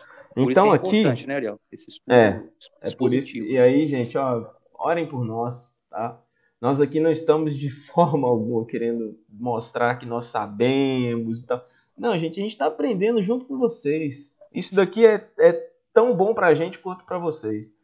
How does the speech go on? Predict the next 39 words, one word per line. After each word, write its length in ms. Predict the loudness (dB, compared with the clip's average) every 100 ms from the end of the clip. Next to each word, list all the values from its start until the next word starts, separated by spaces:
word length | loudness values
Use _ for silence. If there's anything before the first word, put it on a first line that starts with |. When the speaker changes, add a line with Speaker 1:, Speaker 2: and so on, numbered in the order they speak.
| _ _ _ -8
Speaker 2:
A 80 | -6
gente, 300 | -6 -6 -4
eu 260 | 4 4
fico 320 | 4 -2 -4 -2
muito 280 | -4 -6
feliz 440 | -2 0 2 0 0
mesmo 260 | -2 -2 -4
quando, 340 | -6 -4 -6 -10 _ _
quando 160 | -6 -4
a 40 |
gente 200 | -6 -2
vai 180 | 0 0
sentar 460 | -2 -8 -2 -2 0
pra 140 | -4
gente 200 | -6 -8
poder 380 | -4 -2 -2 -2
bater 300 | -4 -4 -6
o 60 |
papo, 280 | -6 -6 -8
pra 100 | -10
gente 160 | -12 -14
poder 360 | -10 -8 -8 -10 _ _ _ _
alinhar 380 | 0 2 4 4
os 120 | 2
pensamentos. 760 | -4 -4 -4 -4 -4 -6 -12 _ _ _ -2
Com 120 | 0
relação 480 | 2 0 -2 -4 0
ao 180 | 0 2
crente 360 | -2 -2 -6
carnal, 480 | -8 -8 -4 -2 -2
eu 40 |
só 140 | -4 -6
gostaria 460 | -8 -6 -6 -6 -6
só 180 | -4
de 380 | -4 -6 -14 -14 -14
explicar 540 | -16 -6 -4 -2 0
o 120 | -2 -2
porquê 480 | -10 -10 -6 -6
que, 420 | -6 -6 -6 -6